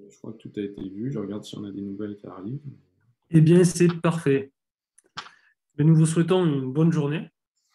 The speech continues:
Speaker 2: Et, euh, n'hésitez pas à consulter le, le programme pour, euh, assister au prochain débat ou, euh, au prochain, euh, au prochain autre atelier sur les outils de la transition.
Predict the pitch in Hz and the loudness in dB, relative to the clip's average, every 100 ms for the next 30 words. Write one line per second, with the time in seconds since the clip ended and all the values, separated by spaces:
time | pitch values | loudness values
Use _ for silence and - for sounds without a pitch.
0 | _ _ _ _ _ _ 143 139 139 135 | _ _ _ _ _ _ -8 -6 -6 -8
1 | 131 131 127 127 120 139 156 160 160 165 | -8 -10 -10 -8 -4 2 4 4 4 2
2 | 175 180 185 170 - 143 135 131 127 123 | 2 2 0 -4 -8 -8 -6 -8 -10 -10
3 | - 160 156 165 156 175 175 170 - - | 0 4 4 2 0 2 2 2 -6 -8
4 | 139 131 131 139 - 151 135 143 180 127 | -2 -2 0 -4 -2 -4 -2 -2 -2 -2
5 | 117 _ _ _ _ _ - 151 156 147 | -8 _ _ _ _ _ -10 -6 -2 -4
6 | 127 120 120 113 139 - 147 - 151 156 | -6 -12 -14 -8 -6 -6 -10 -6 0 2
7 | 139 127 113 151 135 147 143 139 135 147 | 4 2 0 -4 -2 -2 0 -2 -2 0
8 | 165 165 156 151 160 139 123 123 117 - | -2 -2 -6 -2 -2 -2 -6 -12 -14 -14
9 | 127 - 143 - 143 143 123 120 123 _ | -10 -6 -4 -2 0 0 -2 -6 -12 _
10 | - - - 139 - 143 - 139 135 - | -20 -20 -12 -10 -4 -4 -2 -2 -2 0
11 | 156 - 120 135 143 147 139 143 156 160 | -2 0 -8 -4 -6 -2 -2 -2 -4 -8
12 | - 131 123 123 131 131 151 139 120 131 | -8 -6 -4 -4 -6 -8 -6 -6 -6 -6
13 | 123 127 - 131 156 | -6 -6 -8 -8 -8